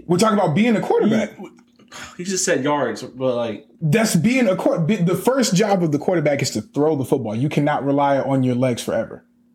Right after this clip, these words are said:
Speaker 2: That's
Speaker 1: It don't
Speaker 2: fair.
Speaker 1: work like that. You have to be able to throw the football. And, and no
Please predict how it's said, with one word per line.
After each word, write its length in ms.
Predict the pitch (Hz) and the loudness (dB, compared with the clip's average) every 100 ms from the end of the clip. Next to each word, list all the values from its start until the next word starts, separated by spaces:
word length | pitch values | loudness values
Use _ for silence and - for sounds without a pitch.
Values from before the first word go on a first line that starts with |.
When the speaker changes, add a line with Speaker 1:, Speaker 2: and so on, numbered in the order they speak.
| _ | _
Speaker 2:
That's 180 | - 139 | -4 0
Speaker 1:
It 40 | 135 | 2
don't 120 | 165 | 2
Speaker 2:
fair. 80 | 160 | 2
Speaker 1:
work 140 | 180 | 0
like 200 | 120 - | -2 -4
that. 220 | - - | -10 -4
You 120 | 135 | -2
have 200 | 135 160 156 | 0 2 0
to 80 | |
be 140 | 143 147 | 0 0
able 140 | 110 | -2
to 80 | 113 | -4
throw 260 | - 139 135 | -2 0 0
the 60 | |
football. 500 | 117 131 110 - - _ _ _ - | -2 -4 -4 -10 -10 _ _ _ -2
And, 160 | 143 | 0
and 380 | 123 127 120 123 | 0 0 2 2
no 600 | 135 151 175 175 175 - | 2 2 2 0 -4 -10